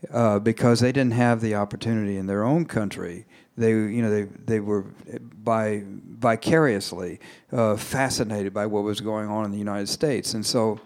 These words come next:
um, I asked, "Well, how,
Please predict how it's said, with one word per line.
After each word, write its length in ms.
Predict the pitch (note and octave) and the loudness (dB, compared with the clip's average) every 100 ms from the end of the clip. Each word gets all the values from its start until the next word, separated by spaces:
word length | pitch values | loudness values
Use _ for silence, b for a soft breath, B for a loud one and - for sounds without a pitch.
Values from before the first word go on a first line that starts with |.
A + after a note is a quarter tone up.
| B B B B - | B B B B -4
um, 600 | A#2 A2+ G#2 G#2 G2 - - _ - - | 0 2 0 -2 -4 -8 -18 _ -20 -4
I 140 | C3 | 0
asked, 340 | B2 B2 B2 A#2+ | 2 2 2 0
"Well, 480 | D#3+ F#3 C#3+ F#2+ - - b b b b b _ - | 2 4 2 -2 -12 -20 b b b b b _ -14
how, 640 | - C3 C#3+ - A2+ A2+ | -2 2 2 2 -6 -12